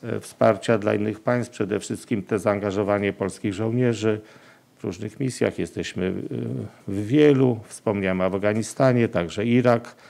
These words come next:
Niedługo będziemy mieli, e, spotkanie, e, tak zwanej małej koalicji, e, anty-isis w formie wideokonferencji, e,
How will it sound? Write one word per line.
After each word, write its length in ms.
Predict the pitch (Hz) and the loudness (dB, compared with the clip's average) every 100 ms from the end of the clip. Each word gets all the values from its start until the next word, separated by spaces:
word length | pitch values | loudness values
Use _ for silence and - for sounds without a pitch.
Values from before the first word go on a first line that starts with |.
| - - - - | -20 -20 -16 -6
Niedługo 340 | 98 98 98 | -4 0 0
będziemy 300 | 92 92 98 | 0 0 0
mieli, 440 | 95 92 98 113 104 | 0 0 -2 -4 -6
e, 60 | |
spotkanie, 880 | 101 - 101 - 101 98 95 110 113 98 | -6 -8 -8 -2 0 0 0 -2 -6 -10
e, 40 | 101 | -6
tak 140 | 101 | -6
zwanej 300 | 90 101 104 | -2 0 0
małej 320 | 95 98 101 | 2 4 4
koalicji, 680 | 95 98 95 98 - 98 95 - - _ _ _ _ - | 4 4 4 0 -2 -2 -4 -4 -20 _ _ _ _ -10
e, 300 | 101 90 90 - - _ _ | -6 -6 -8 -12 -20 _ _
anty-isis 1400 | 104 98 95 - 101 - 104 117 123 - 120 117 - - _ _ _ _ _ _ _ | -2 -2 -4 -8 -8 -2 0 0 -2 -4 -4 -4 -8 -18 _ _ _ _ _ _ _
w 40 | |
formie 340 | - 110 101 101 | -2 0 2 0
wideokonferencji, 1300 | 104 104 101 107 101 113 101 101 95 - 101 98 127 107 | 2 2 2 2 0 2 4 4 2 -4 -2 -2 -2 -2
e, 60 | 95 | -2